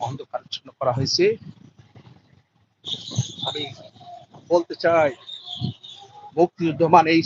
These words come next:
শেখ নয়, মুক্তিযুদ্ধ মানেই শেখ হাসিনা নয়, মুক্তিযুদ্ধ মানেই আওয়ামী লীগ নয়। মুক্তিযুদ্ধ হয়েছিল একটা সমষ্টিগত, সমস্ত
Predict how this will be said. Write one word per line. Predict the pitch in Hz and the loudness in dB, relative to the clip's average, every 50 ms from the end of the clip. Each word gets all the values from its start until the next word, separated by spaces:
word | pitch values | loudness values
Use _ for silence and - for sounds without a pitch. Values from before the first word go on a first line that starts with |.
| - | 2
শেখ | - 170 165 - 170 160 | 2 2 0 0 -2 -4
নয়, | 160 160 151 143 135 127 127 | -2 0 0 0 -2 -2 -4
মুক্তিযুদ্ধ | 165 170 - - 165 160 156 165 175 160 156 | -6 -6 -8 -8 -6 -6 -4 -2 -2 -2 0
মানেই | 165 170 165 160 170 170 - | 2 2 4 4 4 4 2
শেখ | 175 - 170 | 0 0 0
হাসিনা | 165 - 170 156 156 156 160 | 0 0 2 2 2 2 2
নয়, | 160 151 139 123 - _ _ _ _ _ _ _ _ _ _ _ - | 2 2 0 -2 -6 _ _ _ _ _ _ _ _ _ _ _ 0
মুক্তিযুদ্ধ | 127 151 - - - - - 175 190 - 170 175 165 156 | 2 2 2 2 0 0 4 4 4 6 6 6 6 6
মানেই | 160 160 160 160 175 160 | 6 6 4 4 6 6
আওয়ামী | 156 170 170 170 175 165 | 6 6 6 6 6 6
লীগ | 160 165 - 151 151 175 | 6 6 4 4 6 8
নয়। | 196 185 143 - - - 113 113 - - - _ _ _ _ _ _ - | 8 8 8 6 4 -2 -8 -8 -12 -18 -20 _ _ _ _ _ _ 0
মুক্তিযুদ্ধ | - 160 180 - - - 180 165 156 175 160 143 175 139 | 2 2 2 2 -2 -4 -2 0 0 0 2 2 2 4
হয়েছিল | 156 202 196 170 - 180 170 175 170 143 | 6 6 6 6 4 4 2 2 0 0
একটা | - - 165 143 - - | -2 0 0 0 0 -2
সমষ্টিগত, | - - - 269 202 - - - 208 165 - - 151 131 - - - - - - - - - - | -4 0 0 2 2 2 0 -4 -6 -6 -6 -4 -4 -4 -2 -2 -2 0 0 0 -2 -2 -4 -2
সমস্ত | - 202 - 190 170 - | -2 -2 -2 -2 -2 0